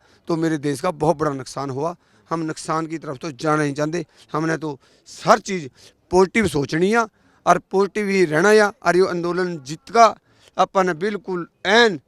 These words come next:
सही सलामत सच्चे सुच्चे ढंग गैल अपन अपने घर जाना आ। मैं तो यही परमात्मा की अरदास करूँगा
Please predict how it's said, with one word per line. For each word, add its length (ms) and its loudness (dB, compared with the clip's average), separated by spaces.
सही 380 0
सलामत 500 0
सच्चे 480 0
सुच्चे 340 -6
ढंग 240 0
गैल 220 0
अपन 200 -2
अपने 200 0
घर 260 2
जाना 300 2
आ। 120 -2
मैं 120 2
तो 140 2
यही 200 4
परमात्मा 460 -6
की 100 -10
अरदास 300 -10
करूँगा 300 -10